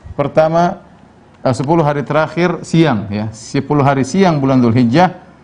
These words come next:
lebih baik daripada sepuluh siang dari sepuluh hari terakhir bulan Ramadan. Siangnya lebih afdal, sepuluh hari pertama bulan Dzulhijjah lebih afdal daripada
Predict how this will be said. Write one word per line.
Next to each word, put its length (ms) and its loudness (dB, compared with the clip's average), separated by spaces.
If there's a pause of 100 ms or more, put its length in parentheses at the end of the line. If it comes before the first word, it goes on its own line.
(640)
lebih 320 2
baik 160 0
daripada 560 -2
sepuluh 640 -2 (640)
siang 560 2
dari 240 -2
sepuluh 560 -4 (240)
hari 240 2
terakhir 480 -2 (480)
bulan 320 0
Ramadan. 400 0 (1900)
Siangnya 320 2
lebih 240 2
afdal, 480 -2
sepuluh 640 -2
hari 160 2
pertama 400 0
bulan 240 2
Dzulhijjah 560 0
lebih 320 0
afdal 320 2
daripada 560 0